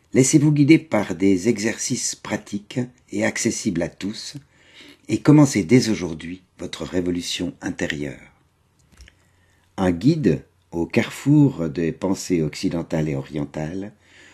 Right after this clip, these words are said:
pour se libérer de la peur, découvrir la beauté de l'impermanence et enfin prendre soin de soi et du monde. Né en mille neuf cent quarante-cinq,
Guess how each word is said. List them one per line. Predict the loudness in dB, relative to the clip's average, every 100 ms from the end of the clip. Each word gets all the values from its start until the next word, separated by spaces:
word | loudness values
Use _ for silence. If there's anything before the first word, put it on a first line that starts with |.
| _ _
pour | -8 2
se | 6
libérer | 6 6 6 4
de | 2
la | 0
peur, | 0 0 0 -2 -8 _ _ _ _ _ _ _
découvrir | 4 4 2 2 6 6 6
la | 4 2
beauté | 2 0 0 4 6 6
de | 2 -4 -6 -8 -12
l'impermanence | -6 -2 0 -2 -6 -4 -2 -2 -4 -10 -12 -8 -10 -12 _ _ _ -20 _ _
et | 0
enfin | 0 0 -4
prendre | 0 0 0 -2
soin | -6 -8 -2 0 0
de | -2
soi | -8 -8 -6 -6 -8 _ _ _
et | -8
du | -6
monde. | -2 -2 -2 -8 -20 -20 _ _ _ _ _ -20 _ _ _ _ _ _ 2
Né | 6 8 6 0
en | -4 0
mille | 2 4
neuf | 2 0
cent | -6
quarante-cinq, | -6 -6 -8 -10 -4 -4 -4 -4